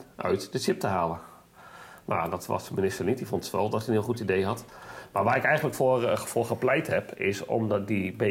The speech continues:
S N in de zogenaamde datagroep dertien te zetten. Dat is een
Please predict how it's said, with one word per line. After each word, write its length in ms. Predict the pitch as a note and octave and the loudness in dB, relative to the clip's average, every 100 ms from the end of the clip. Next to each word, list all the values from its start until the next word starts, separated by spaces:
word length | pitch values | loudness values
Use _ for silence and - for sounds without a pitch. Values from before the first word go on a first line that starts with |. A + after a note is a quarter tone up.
| F#2+ | 4
S 40 | G2 | 4
N 380 | C#3 G#2+ D3+ - | 2 2 -4 -6
in 260 | - G2 | 0 0
de 80 | F#2+ | 0
zogenaamde 480 | F#2 F#2+ G#2 F2 E2+ | 0 0 2 0 2
datagroep 460 | F2 F2 - E2+ F#2 | 0 0 -4 -8 -2
dertien 300 | B2 B2+ A2+ | -2 0 -2
te 100 | B2+ | -2
zetten. 340 | - - - | -10 -10 -4
Dat 120 | G2+ | -4
is 80 | F#2+ | -4
een 200 | F#2 G2+ | -8 -10